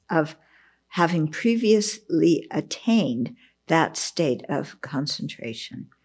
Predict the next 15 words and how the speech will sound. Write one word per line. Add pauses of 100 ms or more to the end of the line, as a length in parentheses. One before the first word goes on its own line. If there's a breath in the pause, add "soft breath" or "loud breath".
(960 soft breath)
But
it's
not
clear
what
those
three
dhyanas
are. (500)
Who
wrote
this
anyway? (1000 soft breath)
Um, (1160)
okay,